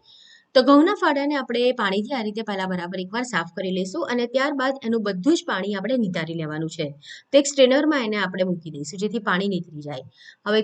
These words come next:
કુકર લેવાનું છે અને કુકરની અંદર આપણે બે થી ત્રણ ચમચી ઘી મૂકીશું.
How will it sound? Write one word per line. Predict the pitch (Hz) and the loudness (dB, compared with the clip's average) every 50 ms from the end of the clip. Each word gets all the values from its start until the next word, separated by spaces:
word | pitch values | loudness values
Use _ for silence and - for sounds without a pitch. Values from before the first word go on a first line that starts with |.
| 208 | 0
કુકર | 233 220 - 302 330 330 320 | -2 0 4 4 4 4 4
લેવાનું | 302 294 285 294 302 302 294 | 2 2 2 2 0 -2 -2
છે | 339 330 | -2 -4
અને | 330 311 - | -4 -4 -8
કુકરની | 226 185 240 262 285 294 339 339 294 254 | -6 0 2 2 4 4 2 2 2 0
અંદર | 226 220 226 208 | -2 -2 -2 -2
આપણે | 196 185 196 202 196 196 | -2 -2 -2 -4 -2 -2
બે | 180 180 175 - | -4 -6 -6 -8
થી | 226 208 - | -10 -6 -4
ત્રણ | 220 262 320 - 302 | -4 -4 -4 -4 -4
ચમચી | 262 220 208 - 220 233 254 254 - - _ _ _ _ _ 180 190 | -4 -4 -4 -4 -4 -4 -4 -4 -6 -10 _ _ _ _ _ -4 -2
ઘી | 226 233 226 | 0 2 0
મૂકીશું. | 175 - 208 202 196 - 403 494 - | 0 -2 -4 -6 -6 -4 -6 -6 -8